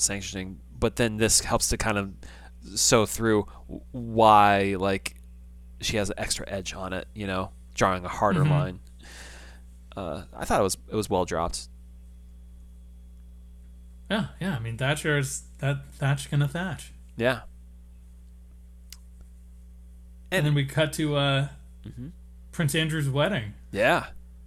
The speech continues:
Speaker 2: And we see a, a fun little scene. <laughs>
Speaker 1: Yeah, r-, run it down.
Speaker 2: So Prince Andrew's annoyed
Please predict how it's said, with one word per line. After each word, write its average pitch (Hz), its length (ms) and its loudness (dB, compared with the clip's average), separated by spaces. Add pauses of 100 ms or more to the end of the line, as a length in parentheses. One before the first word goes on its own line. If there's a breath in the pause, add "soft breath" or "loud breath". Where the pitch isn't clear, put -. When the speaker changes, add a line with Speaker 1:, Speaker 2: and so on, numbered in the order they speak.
(960 soft breath)
Speaker 2:
And 139 80 2
we 139 100 6
see 139 300 2
a, 127 120 0
a 135 120 -2
fun 156 500 2
little 135 240 2
scene. 135 400 2 (160)
<laughs> - 160 -6
Speaker 1:
Yeah, 147 300 6 (120)
r-, 64 140 -6
run 117 160 0
it 143 80 6
down. 117 380 2 (1400)
Speaker 2:
So 143 400 2
Prince 196 340 -4
Andrew's 180 360 2
annoyed 131 520 2